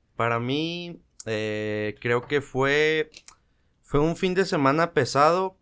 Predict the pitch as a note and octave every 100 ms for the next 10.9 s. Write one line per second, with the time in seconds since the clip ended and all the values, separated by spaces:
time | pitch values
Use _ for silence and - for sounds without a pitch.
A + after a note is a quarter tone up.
0 | - C#3 B2+ A#2 A2 G#2+ G#2 G#2 G2+ -
1 | A2+ A2+ A#2+ B2 B2+ B2+ B2+ C#3 B2+ A#2+
2 | G#2+ G#2+ - A2+ A#2 D3 C3 G#2+ B2 C#3+
3 | C#3 C#3 G#2 A2 B2 B2+ C3 C#3 _ _
4 | _ _ _ _ _ - B2+ C3 C3+ C#3
5 | C#3 C#3+ - F#2+ A#2 A2+ A2+ A2 B2 A#2
6 | A#2+ B2+ C#3 C3 A#2+ A#2 G#2 B2 B2 -
7 | C3 C3 C3 B2 B2+ - A2 B2+ C#3+ D#3+
8 | E3 _ _ _ _ _ _ _ _ _
9 | _ _ F2+ - - B2 A#2 D3 D3+ F#3
10 | F#3+ G3 G3 A#2 - D3 D#3+ D#3+